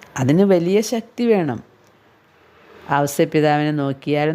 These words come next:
നമ്മൾക്ക് ആ ശക്തി കിട്ടും. എല്ലാം ക്ഷമിക്കുന്ന ഒരു മനുഷ്യത്വം, എല്ലാം ക്ഷമിക്കും. അത്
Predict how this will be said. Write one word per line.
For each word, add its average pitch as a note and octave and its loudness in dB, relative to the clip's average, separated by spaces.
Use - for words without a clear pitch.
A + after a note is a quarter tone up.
നമ്മൾക്ക് C3 -4
ആ - -4
ശക്തി E3+ -8
കിട്ടും. A#2 -6
എല്ലാം F3+ 2
ക്ഷമിക്കുന്ന D3 -4
ഒരു D3 4
മനുഷ്യത്വം, C3+ -4
എല്ലാം G#3 2
ക്ഷമിക്കും. D3 -4
അത് D#3 4